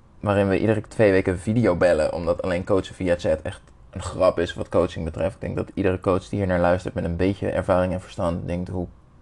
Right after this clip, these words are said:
denk je ooit te kunnen coachen via alleen maar chat?" Maar goed. Ehm, in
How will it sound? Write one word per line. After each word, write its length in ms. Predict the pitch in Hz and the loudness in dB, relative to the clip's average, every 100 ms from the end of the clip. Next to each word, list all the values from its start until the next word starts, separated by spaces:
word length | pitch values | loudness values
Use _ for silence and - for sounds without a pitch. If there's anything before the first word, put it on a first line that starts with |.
| - - - - | -20 -20 -20 -14
denk 280 | 87 92 90 | -8 -8 -6
je 100 | - | -4
ooit 160 | 92 | -4
te 60 | - | -4
kunnen 200 | - 95 | -8 -8
coachen 360 | - 90 - 98 | -4 -6 -6 -8
via 200 | 98 - | -4 -2
alleen 220 | 87 87 | -2 -2
maar 120 | 85 | -4
chat?" 200 | - - - - | -4 -6 -6 -6
Maar 160 | - 117 | 0 2
goed. 200 | - - - - - - - - - - - - - - - | 2 -2 -10 -16 -20 -20 -20 -20 -20 -20 -20 -20 -20 -20 -4
Ehm, 340 | 120 120 120 | 2 6 6
in 80 | 117 | 4